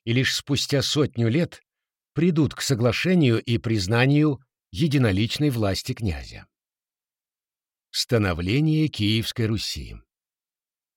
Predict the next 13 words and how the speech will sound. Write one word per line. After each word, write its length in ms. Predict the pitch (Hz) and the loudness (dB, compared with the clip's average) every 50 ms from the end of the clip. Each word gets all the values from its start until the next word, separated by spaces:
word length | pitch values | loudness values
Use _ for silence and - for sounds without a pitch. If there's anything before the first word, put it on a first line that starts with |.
| _ _ | _ _
После 340 | _ 131 139 131 - 135 135 | _ -2 -2 -2 0 -2 -2
смерти 460 | - - 139 139 139 135 - - 120 | -2 2 2 4 4 2 2 2 2
Рюрика, 640 | 127 120 135 156 156 131 110 - 113 95 82 71 - _ _ _ _ _ _ | 2 4 4 4 2 2 0 0 -2 -2 -2 -4 -8 _ _ _ _ _ _
который 360 | - 113 - 127 117 127 127 | -4 -2 0 2 2 2 0
правил 440 | - - 131 143 139 123 107 104 98 | 2 2 2 2 4 4 2 2 2
на 220 | 101 110 110 107 98 | 2 2 0 0 0
территории 560 | - 117 113 117 107 - 123 113 110 113 110 | 0 0 0 0 0 0 0 2 2 2 2
Новгорода, 720 | 110 139 180 180 139 107 92 82 78 69 62 - - - _ _ _ _ _ _ _ _ _ _ _ _ _ _ _ _ _ | 2 2 2 0 0 -2 -4 -4 -6 -8 -10 -14 -16 -18 _ _ _ _ _ _ _ _ _ _ _ _ _ _ _ _ _
на 160 | 90 95 98 | 0 0 0
правление 580 | - 101 104 101 113 147 175 185 185 180 175 170 | 2 2 2 2 2 2 2 4 4 4 4 2
взошел 500 | 156 139 165 160 - - 160 165 170 165 | 2 2 0 0 0 0 0 0 0 0
князь 460 | - - 113 110 110 110 104 - - _ | 0 0 0 2 2 2 0 -2 -4 _
Олег. 500 | 117 123 131 120 78 62 - - - | -4 -4 -4 -4 -6 -8 -12 -18 -20